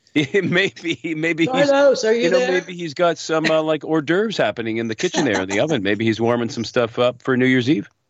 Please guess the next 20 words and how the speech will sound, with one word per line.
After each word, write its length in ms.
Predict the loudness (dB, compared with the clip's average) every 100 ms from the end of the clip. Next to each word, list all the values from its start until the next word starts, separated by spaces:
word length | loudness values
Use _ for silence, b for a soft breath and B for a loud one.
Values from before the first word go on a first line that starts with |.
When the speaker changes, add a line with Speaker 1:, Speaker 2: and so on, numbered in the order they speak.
| -2
Speaker 2:
You 320 | 2 2 2
never 400 | 0 0 2 2
know. 160 | 4 4
Well, 60 |
you 100 | 4
can't 360 | 2 0 0 0
think 240 | 0 2
that 100 | 4
everybody's 420 | 4 4 2 2 2
out 140 | 2
Christmas 340 | 2 0 0
shopping, 540 | 0 2 0 0 0 2
and 140 | 2
I 120 | 2
doubt 360 | 0 4 2 4
they're 120 | 0
shoveling 440 | 0 0 0 0 -2
snow 300 | 0 0 0
today 280 | 0 0
either. 400 | 2 0 0 -2